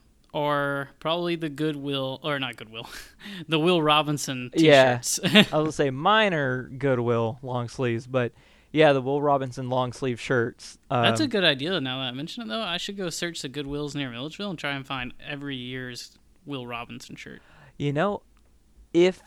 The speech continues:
Speaker 1: Every year
Speaker 2: Milledgeville
Speaker 1: they came out with a
Speaker 2: had
Speaker 1: different color.
Speaker 2: Goodwills.
Speaker 1: <laughs>
Speaker 2: Yeah, so the Will Robinson is a, this is another fall activity that would happen, is a five K.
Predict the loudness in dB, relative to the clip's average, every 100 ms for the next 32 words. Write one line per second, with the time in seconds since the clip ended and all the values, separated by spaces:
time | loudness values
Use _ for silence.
0 | -14 0 4 6 8 8 6 6 8 10
1 | 10 8 4 4 4 4 4 4 4 0
2 | -6 -2 4 8 8 8 -2 -2 0 2
3 | 2 4 6 6 2 -2 -2 0 0 2
4 | 2 0 -2 2 2 2 0 2 2 2
5 | 4 6 8 4 2 0 2 4 2 2
6 | 0 0 -2 -2 -2 -4 -6 0 2 2
7 | -4 -10 -2 2 2 2 -2 -4